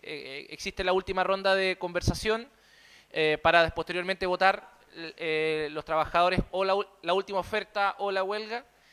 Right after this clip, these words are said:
Eh, es una negociación que, por tanto, está habiendo un eventual cierre. Quiero to-,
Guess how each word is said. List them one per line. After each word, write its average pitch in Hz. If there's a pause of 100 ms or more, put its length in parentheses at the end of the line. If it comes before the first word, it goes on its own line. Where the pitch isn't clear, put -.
(340)
Eh, 139
es 180
una 196
negociación 185 (140)
que, 180
por 170
tanto, 196 (220)
está 185
habiendo 185
un 165
eventual 185
cierre. 214 (500)
Quiero 190
to-, -